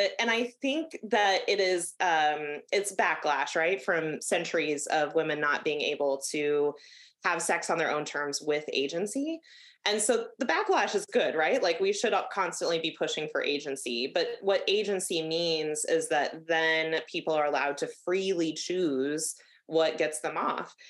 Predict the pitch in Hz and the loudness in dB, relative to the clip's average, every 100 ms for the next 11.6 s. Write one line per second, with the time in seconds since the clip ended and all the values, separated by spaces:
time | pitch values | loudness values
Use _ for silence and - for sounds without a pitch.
0 | - - 214 202 202 220 254 - 226 240 | -14 -4 0 2 2 2 2 0 0 0
1 | 269 240 208 175 233 226 208 - 175 180 | 0 -2 -4 0 0 0 0 2 2 2
2 | 180 175 175 160 - 165 160 151 151 143 | 0 -2 -2 -4 -4 0 2 2 0 0
3 | 135 135 - - - 151 - 143 107 - | -2 -2 -2 -2 -2 -4 0 0 0 -4
4 | - 156 160 175 180 180 170 175 165 - | -2 0 0 0 0 0 0 0 0 0
5 | 208 160 156 160 160 156 143 147 147 143 | 0 2 2 0 -2 0 0 0 0 -2
6 | 143 - 160 139 - - _ - 190 185 | -4 -2 -2 -2 -10 -20 _ 0 0 2
7 | 180 175 170 165 156 165 156 151 151 143 | 0 0 2 0 2 2 2 2 0 0
8 | - 147 135 139 156 151 151 139 147 143 | 0 0 0 -2 -4 -2 -2 -2 -4 -2
9 | 139 - 147 135 131 131 143 - - - | -4 -4 -4 -2 -2 -4 -6 -10 -16 -20
10 | - 165 156 147 147 - 208 208 220 226 | -4 -2 0 0 -4 -2 0 2 2 2
11 | 277 240 196 196 - - | 2 2 2 0 -2 -10